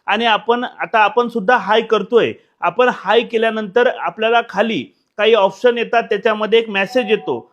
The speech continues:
आता आपल्याला मेसेज आलेला आहे, तो मेसेज तुम्हाला, अ, दिसेल स्क्रीनच्या बाजूला. तुम्हाला मेसेज आल्यानंतर welcome to पीएमएफबीवाय येते. त्यानंतर तिसऱ्या ऑप्शनमध्ये जायचं आहे आपले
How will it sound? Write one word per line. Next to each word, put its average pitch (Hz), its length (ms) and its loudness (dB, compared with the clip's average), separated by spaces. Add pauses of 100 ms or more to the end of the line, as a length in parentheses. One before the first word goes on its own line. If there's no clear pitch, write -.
(120)
आता 175 200 -2
आपल्याला 226 340 2
मेसेज 214 400 -2
आलेला 214 340 2
आहे, 208 260 4
तो - 360 -14
मेसेज 190 460 -2
तुम्हाला, 214 440 0 (140)
अ, 165 180 0
दिसेल 247 460 0
स्क्रीनच्या 220 420 -2
बाजूला. 196 440 2 (420)
तुम्हाला 214 280 2
मेसेज 214 340 -2
आल्यानंतर 214 400 2
welcome 202 520 0
to 240 60 -6
पीएमएफबीवाय 214 840 0
येते. 240 380 -2
त्यानंतर 196 340 -2
तिसऱ्या 226 420 0
ऑप्शनमध्ये 220 460 -4
जायचं 202 240 0
आहे 208 80 -2
आपले 226 200 2